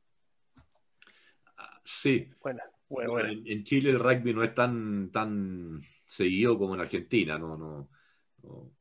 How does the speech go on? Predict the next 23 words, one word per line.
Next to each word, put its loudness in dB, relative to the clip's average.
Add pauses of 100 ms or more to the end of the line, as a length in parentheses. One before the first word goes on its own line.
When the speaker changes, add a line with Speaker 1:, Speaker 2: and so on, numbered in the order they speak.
(380)
Speaker 1:
Eh, 2
pero 4
sí, 6
se, 6
se, 4
se 0
toma-, 4
se 2
tomó, 8
se 4
tomó 8
el, 6
el, 4
el 4
día, 12
digamos, 10
y 6
se, 4
y 8
hubo 10
sus 6
memes, 6
y, 4